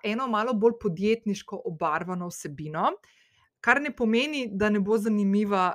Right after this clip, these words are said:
tudi za vse tiste, ki mogoče niste v podjetniških vodah. Zakaj? Zato, ker bom veliko govorila o izzivih, strahovih,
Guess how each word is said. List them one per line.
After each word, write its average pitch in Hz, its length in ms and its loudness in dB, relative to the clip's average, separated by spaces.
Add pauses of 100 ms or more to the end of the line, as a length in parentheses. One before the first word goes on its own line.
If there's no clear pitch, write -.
(140)
tudi 208 260 0
za 180 140 -6
vse - 120 -2
tiste, 196 360 -4
ki 185 100 -10
mogoče 180 360 -4
niste 214 340 0
v 165 120 -8
podjetniških 175 640 -10
vodah. 185 340 -2 (400)
Zakaj? 208 640 2
Zato, 214 320 -4
ker 277 140 -4
bom 226 200 2
veliko 233 340 0
govorila 208 680 0
o 185 240 -2
izzivih, 254 680 -2
strahovih, 226 1000 -2